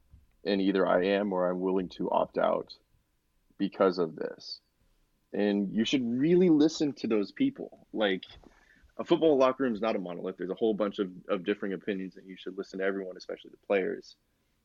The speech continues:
But the, the people who stepped out and did something here were those players, with Cassidy Woods, uh, Patrick Nunn,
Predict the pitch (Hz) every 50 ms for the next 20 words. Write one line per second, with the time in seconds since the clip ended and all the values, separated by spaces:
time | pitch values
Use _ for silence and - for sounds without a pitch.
0 | _ _ _ _ _ - 107 92 - 101 - _ - - 110 101 - 151 147 -
1 | 156 143 135 127 120 104 - - - 113 104 - - 95 95 95 95 95 - -
2 | 92 95 85 - 95 95 92 - - - 92 87 - - 90 87 - - 95 87
3 | 85 85 82 80 82 - _ _ _ _ _ _ _ _ _ _ _ _ _ -
4 | - 95 95 95 87 90 95 95 95 95 92 87 - - - - _ _ _ -
5 | - - _ _ _ _ _ - - - 95 87 80 - - - 87 87 - -
6 | - 92 92 - - 92 90 90 87 87 87 85 - - - - - - - -
7 | - - - 90 87 - - - - 90 87 85 82 82 82 82